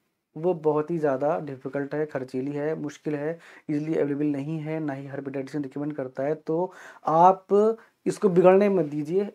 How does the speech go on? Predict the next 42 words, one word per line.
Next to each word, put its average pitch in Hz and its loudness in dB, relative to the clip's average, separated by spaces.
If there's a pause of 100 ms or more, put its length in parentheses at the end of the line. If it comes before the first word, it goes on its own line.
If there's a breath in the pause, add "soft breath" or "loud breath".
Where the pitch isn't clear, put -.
आप 180 0 (120)
डे 165 10
वन 214 8
से 226 2
ही 180 0
अपने 160 0
बच्चे 151 -4
का 160 -4
जो 156 -2
होठ 151 -2
की - -20
पोजीशन 147 -4
है 165 -2
वो 160 -2
चेंज 156 0
करते 160 -2
रहिए। 170 -2 (440 loud breath)
उसको 175 2
जो 170 0
है, 180 4
जो 185 0
इन 196 0
सब 185 0
चीज़ों 175 -2
का 175 4
आप, 160 0
जो 160 -2
मैंने 165 0
फैक्टर 165 -4
बताए 147 -2
हैं 185 -4
उन 175 -4
सब 151 -4
का 156 2
ध्यान 143 -4
रखिए 165 -4
ताकि 170 -4
इसकी 170 -6
नौबत 147 -4
ही 170 -2
ना 147 -2
आए 170 -2